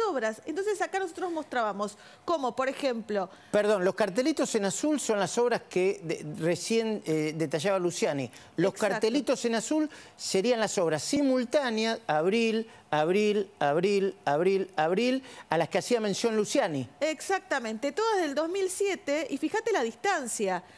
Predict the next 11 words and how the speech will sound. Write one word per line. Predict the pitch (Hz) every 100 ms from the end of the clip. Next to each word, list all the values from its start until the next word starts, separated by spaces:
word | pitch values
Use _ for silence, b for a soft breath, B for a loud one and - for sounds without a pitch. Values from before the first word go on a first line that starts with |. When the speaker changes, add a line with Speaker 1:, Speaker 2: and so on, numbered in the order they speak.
| B
Speaker 1:
ochenta | 240 269 254 277
y |
cinco | 320 294 262
kilómetros, | 254 294 294 269 240 240
cincuenta | 254 247 277 262 226
kilómetros, | 254 277 254 247 240
seiscientos | 247 233 294 269 247 247
kilómetros. | 247 277 285 247 - 247 247 B B -
Después | 294 427
tenemos | 392 339 392 381 -
otros | 311 415 285 226 233 294